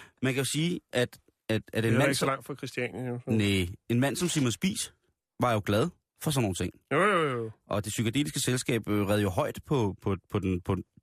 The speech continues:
Speaker 1: på den hellige svamp. Men nu bliver det spændende at se.
Speaker 2: Jeg har også prøvet det i mine unge dage, Simon.
Speaker 1: Hvad siger du?
Speaker 2: Jeg har også prøvet det i mine unge dage.
Speaker 1: Det har jeg f-, det er satanet med os,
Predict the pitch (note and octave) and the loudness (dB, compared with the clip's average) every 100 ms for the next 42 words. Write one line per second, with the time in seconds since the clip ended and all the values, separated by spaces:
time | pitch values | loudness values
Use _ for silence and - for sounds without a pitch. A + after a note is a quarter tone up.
0 | _ _ _ _ - B2+ A#2 A2+ B2+ G#2+ | _ _ _ _ 0 2 2 2 0 0
1 | - - - _ _ _ _ _ _ _ | -2 -8 -16 _ _ _ _ _ _ _
2 | - - A#2+ C3 D3 D3 - E3+ F#3+ F3 | -20 -2 2 2 2 -2 0 0 0 0
3 | G3 - - _ _ _ - A#2 C3+ B2 | -2 -4 -12 _ _ _ -8 -2 0 0
4 | A2+ - A#2+ A#2 A#2+ G#2+ A2 A#2+ B2 B2 | -2 -4 -4 -2 -4 -8 -10 -12 -16 -16
5 | - C3+ - _ _ _ _ _ - F#2+ | -18 -20 -20 _ _ _ _ _ 0 4
6 | A#2 C3+ - C3 B2 A#2+ A2+ - A#2 A#2+ | 4 2 -2 0 2 0 -2 -4 -6 -6
7 | B2 B2 A#2+ A2+ B2 - A2+ G#2+ A2 - | -8 -12 -12 -10 -8 2 4 4 2 -4
8 | - _ _ - A2 G#2 A2 - - A#2 | -8 _ _ -4 2 4 2 2 0 2
9 | A#2 G#2 F#2 F#2+ - | 2 2 2 0 -4